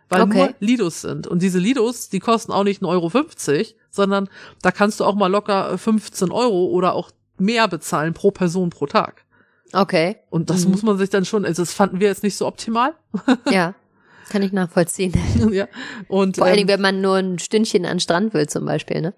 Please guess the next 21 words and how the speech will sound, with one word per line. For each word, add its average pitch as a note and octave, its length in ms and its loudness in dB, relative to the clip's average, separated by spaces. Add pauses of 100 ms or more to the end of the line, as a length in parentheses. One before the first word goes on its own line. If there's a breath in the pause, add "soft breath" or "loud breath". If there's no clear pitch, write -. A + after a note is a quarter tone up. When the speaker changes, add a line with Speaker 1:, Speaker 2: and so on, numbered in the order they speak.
Speaker 1:
Ja, B3 240 0
genau. G#3+ 320 -4 (280 loud breath)
Und, G3 280 0
ähm, F#3+ 240 -2
ja, G3+ 100 2
deswegen G#3 460 0
sollte A3+ 200 2
man A#3+ 140 0
halt G#3+ 140 2
schon A3 160 -2
gucken, A3+ 180 -6
wenn F3 80 -2
man F3+ 80 2
jetzt F3+ 60 -4
sagt, G#3+ 160 0
ich F#3+ 140 -4
will G#3 100 4
wirklich G#3+ 240 -6
einen G3 40 -6
Strandurlaub B3+ 520 -2
machen, A#3+ 300 -4